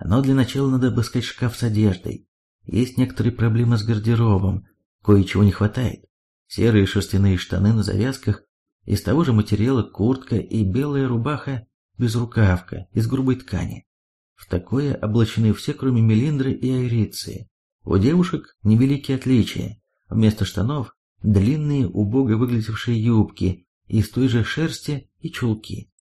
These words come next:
Громоздкие ботинки на деревянной подошве, одинаковые у всех. При ходьбе по доскам палубы они грохочут, будто забиваемые молотком гвозди.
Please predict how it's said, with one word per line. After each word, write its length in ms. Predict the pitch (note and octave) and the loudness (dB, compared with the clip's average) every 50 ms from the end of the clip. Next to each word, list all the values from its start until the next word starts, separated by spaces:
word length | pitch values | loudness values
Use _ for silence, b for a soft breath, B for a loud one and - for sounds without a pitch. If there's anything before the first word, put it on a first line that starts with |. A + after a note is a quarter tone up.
| _ _ _ | _ _ _
Громоздкие 480 | - F2+ G2 A2 D3 F3 F3 - - F2+ | -4 0 0 0 0 0 -2 -2 -2 -2
ботинки 680 | - - - - - A2+ C#3+ D3+ - - G#2+ B2+ A#2 A2+ | -2 -2 -4 -4 -4 -4 -4 -4 -4 -4 -4 -4 -4 -2
на 100 | - A#2 | 0 2
деревянной 440 | G#2+ A2 A2 G#2+ G2 G#2 G#2 A2 G#2 | 2 2 2 2 2 2 2 2 0
подошве, 640 | F#2+ - G2 G2 G2+ G2+ G2+ - - G2+ G2 F#2 - _ _ _ | 0 -2 -2 0 2 2 0 0 0 -2 -2 -2 -4 _ _ _
одинаковые 680 | - - A#2+ G#2 A#2+ A#2 B2 C3 C3 C3 - A2 A#2 A2+ | -6 -4 0 0 2 2 2 0 0 -2 -2 -2 0 0
у 60 | G#2+ | 0
всех. 460 | G2 - - - D#2+ D2+ - - _ _ _ _ _ _ _ _ _ _ | -2 -6 -8 -8 -8 -8 -8 -12 _ _ _ _ _ _ _ _ _ _
При 140 | - A2 A2 | 2 2 2
ходьбе 360 | - - G2 G2 G2 A2 G#2+ | 4 2 2 2 4 2 2
по 140 | G#2+ - F#2 | 2 0 -2
доскам 480 | F2+ C3 D3+ C#3+ - - - E2 E2+ | -2 -2 -2 -4 -6 -8 -8 -6 -6
палубы 560 | - - C3 C3+ - - - - - - A#2 - _ _ _ _ _ | -6 -6 -4 -4 -4 -4 -6 -8 -12 -14 -16 -18 _ _ _ _ _
они 280 | - - F#2 A#2 C#3+ D3+ | -4 -2 0 0 0 0
грохочут, 520 | C3+ C3 B2+ B2 - - C3+ - - B2 | 0 0 0 0 0 -2 -2 0 0 -2
будто 320 | A2+ A#2 B2+ B2 - B2 A2 | -2 -2 -4 -4 -2 -2 0
забиваемые 880 | G2+ A2 G#2+ F2+ G2 G2+ F#2+ F2 F2 G2 C3 D#3 D3+ C#3+ C3+ C3 C3+ B2+ | 2 2 2 4 2 2 2 2 2 0 0 -2 -2 -4 -4 -4 -4 -4
молотком 480 | A#2+ B2 B2 A#2+ - - - A2+ B2 | -4 -4 -6 -6 -8 -6 -4 -4 -2
гвозди. 720 | A2+ A2+ A2+ B2 A#2+ A#2 G#2 F#2 - - - - - _ | -2 -2 -2 0 2 2 0 0 -2 -6 -10 -10 -10 _